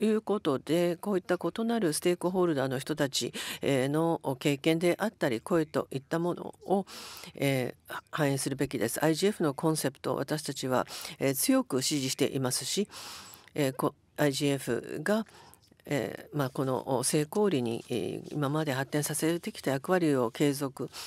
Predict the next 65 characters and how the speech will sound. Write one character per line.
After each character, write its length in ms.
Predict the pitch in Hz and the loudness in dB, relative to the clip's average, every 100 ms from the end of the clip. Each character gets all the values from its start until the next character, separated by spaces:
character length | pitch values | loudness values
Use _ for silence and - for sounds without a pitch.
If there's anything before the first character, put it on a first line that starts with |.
| - - | -12 -8
す 140 | 147 | -4
る 60 | 151 | -2
べ 100 | 170 | 0
き 80 | |
だ 100 | 160 | -2
と 100 | 147 | -2
思 140 | 139 131 | -4 -4
い 60 | |
ま 100 | 127 | -4
す。 300 | 127 117 - | -4 -4 -6
ト 80 | - | -6
ゥ 20 | |
リ 80 | 196 | -6
プ 100 | - _ _ _ _ _ _ _ _ - | -6 _ _ _ _ _ _ _ _ -2
テ 80 | |
ィ、 200 | 185 175 - | 0 0 -2
え 60 | 165 160 | -2 -2
ー、 20 | |
シ 180 | 156 180 | -2 -2
ン 100 | 170 | -2
ハ 140 | 151 | -2
さ 160 | 131 135 | -4 -4
ん。 80 | - - - - - - - - | -4 -12 -20 -20 -20 -20 -20 -10
は 120 | - 175 | 0 0
い、 80 | - | 2
あ 120 | 160 | 2
の、 280 | 156 151 151 | 2 2 0
ち 100 | - | -2
ょ 20 | |
っ 40 | 165 | -2
と 120 | 139 | -4
重 220 | - 165 | 0 0
複 220 | - 175 | 0 0
に 100 | 175 | 2
な 80 | 185 | 0
る 80 | 190 | -2
か 140 | 165 | -4
も 80 | 147 | -4
し 120 | - | -2
れ 60 | 147 | 0
ま 140 | 147 | 0
せ 160 | 151 156 | 0 0
ん 80 | 127 | 0
が、 160 | 120 - - - - _ _ _ - _ _ _ _ _ _ _ _ - - - - - - _ | -4 -8 -20 -20 -20 _ _ _ -20 _ _ _ _ _ _ _ _ -20 -18 -18 -20 -20 -20 _
ア 80 | 175 | 2
イ 60 | 170 | 4
ジ 120 | 185 | 4
ー 160 | 196 | 4
エ 20 | 202 | 2
フ 460 | - 165 143 98 - - - _ 139 - _ _ _ 73 127 151 | 2 2 2 0 -8 -18 -18 _ -12 -12 _ _ _ -10 -10 -2
と 160 | 175 - | 0 2
い 100 | 180 | 0
う 100 | 165 | 2
の 120 | 151 | 2
は 100 | 143 | 2
マ 160 | 156 | 0
ル 40 | 165 | 0
チ 140 | 208 | 0
ス 80 | 202 | 2
テ 160 | 220 208 | 2 2
ー 20 | |
ク 140 | 214 | 0
ホ 160 | 202 190 | 0 0
ル 120 | 160 | 2
ダ 360 | 147 135 - | 2 2 -2